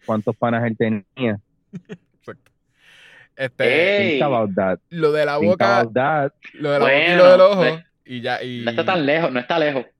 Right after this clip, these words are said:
Speaker 2: So, entre, entre
Speaker 3: Para
Speaker 2: todas
Speaker 3: nada.
Speaker 2: esas, en realidad, la puntuación mía de las veces que me asusté fueron seis. So, está bastante alta, en realidad. Yo creo que está más alta de lo que le
Speaker 3: Wow.
Speaker 2: dimos a, a The Ring, finalmente. <laughs>
Speaker 3: Sí, fíjate, sí.
Speaker 2: Sí.
Speaker 3: Está más alta, sí.
Speaker 2: So, seis.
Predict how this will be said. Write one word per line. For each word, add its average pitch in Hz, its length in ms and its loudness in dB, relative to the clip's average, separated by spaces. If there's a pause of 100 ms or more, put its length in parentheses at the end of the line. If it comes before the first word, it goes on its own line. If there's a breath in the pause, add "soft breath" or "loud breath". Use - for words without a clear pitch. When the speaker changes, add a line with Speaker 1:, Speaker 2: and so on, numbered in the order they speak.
Speaker 2:
So, 170 180 -2
entre, 175 280 -4
entre 170 100 -4 (100)
Speaker 3:
Para - 100 0
Speaker 2:
todas 220 240 2
Speaker 3:
nada. 254 120 2
Speaker 2:
esas, 185 200 0
en 147 80 -4
realidad, 143 440 -2
la 131 80 -4
puntuación 139 580 -8
mía 202 260 -6
de 139 220 -6
las 120 140 -6
veces 147 240 -10
que 190 120 -6
me 180 100 -6
asusté 170 500 -6
fueron 139 300 -4
seis. 131 360 -6
So, 123 320 -12
está 143 300 -6
bastante 170 760 -6
alta, 107 320 -10
en 90 80 -20
realidad. 90 240 -20 (440)
Yo 113 100 -14
creo 135 60 -6
que 175 40 -4
está 170 140 -6
más 165 140 -6
alta 170 240 -6
de 139 80 -4
lo - 80 -8
que 101 40 -2
le 104 80 0
Speaker 3:
Wow. 123 140 0
Speaker 2:
dimos 135 160 -6
a, 107 380 -16
a 101 40 -20
The 104 160 -20
Ring, 107 260 -20 (440 soft breath)
finalmente. 107 600 -16 (100)
<laughs> 123 260 -14
Speaker 3:
Sí, 190 240 -2
fíjate, 214 340 -2
sí. 175 140 -4
Speaker 2:
Sí. 240 140 -8 (220)
Speaker 3:
Está 127 180 -2
más 143 180 -2
alta, 147 220 -4
sí. 151 180 -10 (160)
Speaker 2:
So, 110 320 -8
seis. - 560 -8